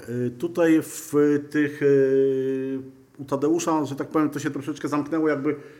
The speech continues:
w, tylko w pewnym fragmencie Starego Testamentu.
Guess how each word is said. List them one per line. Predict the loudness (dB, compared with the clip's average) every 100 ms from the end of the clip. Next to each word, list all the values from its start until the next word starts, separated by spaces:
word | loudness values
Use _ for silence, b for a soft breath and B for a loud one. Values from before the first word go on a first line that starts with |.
| B
w, | B -14 -14 -18 -2
tylko | 0 0
w | -2
pewnym | -2 0 0
fragmencie | -2 0 0 0 -2
Starego | -2 -4 -6
Testamentu. | -8 -6 -6 -8 -14